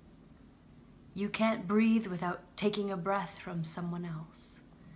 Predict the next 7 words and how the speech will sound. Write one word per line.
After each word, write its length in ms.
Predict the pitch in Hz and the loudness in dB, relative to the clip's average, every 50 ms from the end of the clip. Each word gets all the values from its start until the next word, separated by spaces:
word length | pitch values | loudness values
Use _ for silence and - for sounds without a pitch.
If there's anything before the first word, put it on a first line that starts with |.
| - - - - - - - - - | -20 -20 -20 -20 -20 -20 -18 -12 -10
You 80 | 185 | -8
can't 260 | 165 - 196 190 - | -6 -6 -6 -6 -4
smile 460 | - - - 196 185 185 190 180 165 160 | -4 -4 -2 -2 -2 -4 -2 -2 -2 -2
without 340 | 156 156 170 160 160 - | -2 -4 -4 -8 -8 -8
changing 500 | - - - 180 180 175 165 170 165 165 | -10 -8 -4 -4 -4 -2 -2 -2 -2 -2
the 80 | 160 160 | -2 0
landscape. 680 | 160 160 160 160 165 160 160 - - - 156 156 160 | 0 0 0 0 -2 -4 -6 -8 -10 -12 -12 -12 -14